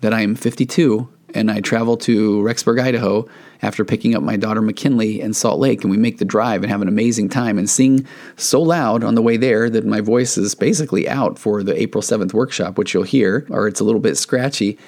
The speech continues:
But every time I do that, and then I happen to stay an hour outside of town because, well, I didn't pay attention, and I book a non-refundable room,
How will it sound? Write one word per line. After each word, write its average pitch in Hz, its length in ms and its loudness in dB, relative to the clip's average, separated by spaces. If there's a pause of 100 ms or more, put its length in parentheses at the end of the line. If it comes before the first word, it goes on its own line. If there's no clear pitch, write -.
(200)
But 127 80 4
every 196 160 4
time 196 140 0
I 160 60 2
do 139 180 6
that, - 340 -4
and 120 140 2
then 120 80 2
I 117 40 2
happen 131 260 0
to 113 60 0
stay 107 600 0
an 110 140 0
hour 127 300 0
outside 110 380 -2
of 107 100 -2
town 107 400 -2
because, 104 600 -2 (120)
well, 113 160 -10
I 110 80 -6
didn't 98 260 -4
pay 104 140 -2
attention, 110 460 -2 (300)
and 110 120 0
I 110 60 0
book 120 240 0
a 107 80 0
non-refundable 117 880 2
room, 117 400 2